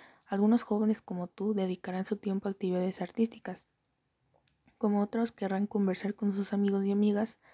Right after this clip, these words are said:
y emplear su tristeza como una forma de sentirse conectados cuando no es posible estar juntos en persona, y otros buscarán el modo de ayudar a los demás.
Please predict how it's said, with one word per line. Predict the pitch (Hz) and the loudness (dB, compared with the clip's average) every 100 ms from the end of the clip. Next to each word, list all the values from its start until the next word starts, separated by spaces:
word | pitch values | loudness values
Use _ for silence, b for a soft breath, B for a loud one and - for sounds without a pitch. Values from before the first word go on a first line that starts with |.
| b b | b b
y | 202 | -2
emplear | 196 202 190 | 0 -2 -2
su | 208 | -2
tristeza | 185 185 - 202 - | 0 -4 -2 -6 -6
como | - 190 | -6 -4
una | 190 | -2
forma | - 190 190 | 0 2 2
de | 190 | 2
sentirse | 190 180 185 208 | 0 -2 -4 -4
conectados | - 180 175 - 190 214 | -4 -4 -4 -4 -2 -2
cuando | - 175 180 | -4 -6 -4
no | |
es | 180 | -4
posible | - 185 185 185 | -6 -2 0 -2
estar | - 185 | -4 -12
juntos | - 180 180 175 | -8 -8 -6 -6
en | 180 | -6
persona, | - 190 220 202 - b b b b b | -6 -2 0 0 -4 b b b b b
y | 226 | -2
otros | 214 226 | 2 0
buscarán | 226 214 196 196 | 0 -2 -2 2
el | 202 | 2
modo | 190 196 202 | 2 2 2
de | 196 | 0
ayudar | 185 175 175 | 0 -2 -2
a | |
los | 175 180 | -2 -2
demás. | 180 185 196 - | -4 -6 -6 -10